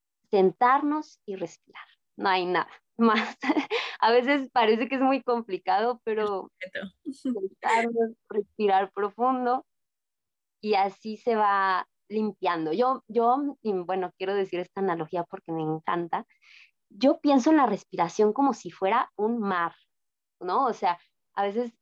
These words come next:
Speaker 1: como si fuera un mar de oxígeno que nos está rodeando y nosotros fuéramos los peces. <laughs>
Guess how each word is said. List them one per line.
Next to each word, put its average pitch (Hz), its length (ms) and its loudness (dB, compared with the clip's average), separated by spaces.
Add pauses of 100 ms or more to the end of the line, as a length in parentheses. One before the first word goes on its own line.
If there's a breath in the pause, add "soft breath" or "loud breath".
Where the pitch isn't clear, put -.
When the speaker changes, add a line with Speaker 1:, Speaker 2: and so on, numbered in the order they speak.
Speaker 1:
como 208 180 0
si 202 120 -2
fuera 208 180 2
un 254 200 4
mar 208 220 2
de 247 100 0
oxígeno 262 720 -4
que 208 60 -2
nos 180 220 -2
está 185 260 0
rodeando 208 420 2
y 226 60 0
nosotros 185 600 -8
fuéramos 247 380 0
los 160 200 -4
peces. - 360 -4 (180)
<laughs> - 200 -10